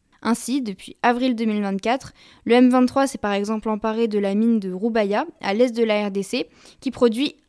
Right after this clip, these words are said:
un quart du coltan mondial. Par ailleurs, les enquêtes de l'onu ont montré que le M vingt-trois reçoit également le soutien de l'Ouganda, un pays voisin.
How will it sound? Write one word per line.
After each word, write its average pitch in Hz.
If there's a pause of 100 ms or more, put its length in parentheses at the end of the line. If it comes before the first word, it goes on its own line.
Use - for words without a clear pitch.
(200)
un 285
quart 285
du 226
coltan 247
mondial. 202 (500)
Par 226
ailleurs, 214 (380)
les 233
enquêtes 254
de 226
l'onu 226
ont -
montré 214
que 214
le 190
M 226
vingt-trois 226
reçoit 214
également 214
le 220
soutien 214
de 190
l'Ouganda, 208 (360)
un 175
pays 262
voisin. 208